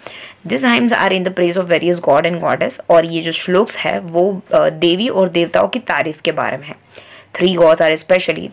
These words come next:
तीन भगवान, especially जो अग्नि, जो फायर के भगवान माने जाते हैं इंद्र, जो बारिश के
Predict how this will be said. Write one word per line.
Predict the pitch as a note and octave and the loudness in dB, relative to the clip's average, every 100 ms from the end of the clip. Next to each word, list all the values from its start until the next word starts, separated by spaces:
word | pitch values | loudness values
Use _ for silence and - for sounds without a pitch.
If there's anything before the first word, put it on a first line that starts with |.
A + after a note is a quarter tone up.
| - | -4
तीन | A#3 B3+ A3 | -2 0 0
भगवान, | D#3+ D3 - - E3+ | -2 -4 -8 -10 -12
especially | - E3+ E3 E3+ E3+ | -2 0 0 -2 -4
जो | E3+ | -2
अग्नि, | - E3+ F#3 D#4+ A#3 | -2 0 -2 -2 -6
जो | D#3+ E3 E3 | 0 2 2
फायर | D#3+ - D3 D3 | 0 0 2 2
के | E3 F3 | 0 -2
भगवान | E3+ E3 E3 | -2 -2 0
माने | F3 E3+ | 0 0
जाते | F3 F3 G3 | 0 0 -2
हैं | |
इंद्र, | - E3+ E3 G3+ | -6 -4 -2 -2
जो | G3 F3 | -2 -2
बारिश | E3+ D3+ D#3 A#3 - | 0 0 0 -4 -8
के | D#3+ | -12